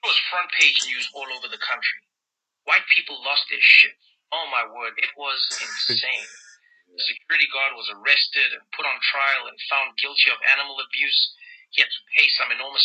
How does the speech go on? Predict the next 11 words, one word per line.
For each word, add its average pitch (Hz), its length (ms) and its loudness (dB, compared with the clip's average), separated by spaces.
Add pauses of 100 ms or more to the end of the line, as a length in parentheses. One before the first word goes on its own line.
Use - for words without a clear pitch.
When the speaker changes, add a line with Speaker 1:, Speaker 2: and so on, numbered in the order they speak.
(160)
Speaker 1:
fine 143 320 2
to 127 160 -8
avoid 131 240 -4
spending 143 480 0 (160)
several 139 320 -2
months 131 400 -6
in - 80 -20
jail. 131 400 6 (880)
What 151 80 -10
was 147 160 0
ironic 170 320 0